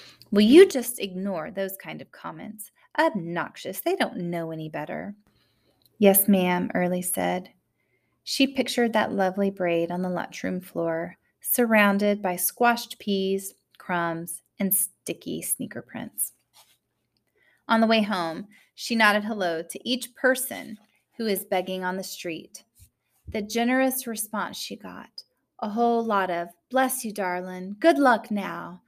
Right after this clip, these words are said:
and "Know you'd help if you could," make her feel more like herself, like Dash's girl.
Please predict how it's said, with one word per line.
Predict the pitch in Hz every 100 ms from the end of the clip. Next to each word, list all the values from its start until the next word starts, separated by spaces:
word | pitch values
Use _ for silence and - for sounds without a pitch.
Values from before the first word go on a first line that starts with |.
| _ _ _ -
and | 190 180 180 - _ _ _ -
"Know | 190
you'd | 180 190 226
help | 220 262 254
if | 277
you | 294
could," | 285 - 294 190 - - _ _ _ _ -
make | 202 190
her | 208
feel | 202 208 180
more | 185 196 190 160 180 - _ - _ _ _ _ _ _ -
like | 175 156
herself, | 175 160 - 160 160 _ _ _ _ _ _ _ _ _ _ _ -
like | 196 196 -
Dash's | 190 175 170 180 180
girl. | - 165 170 180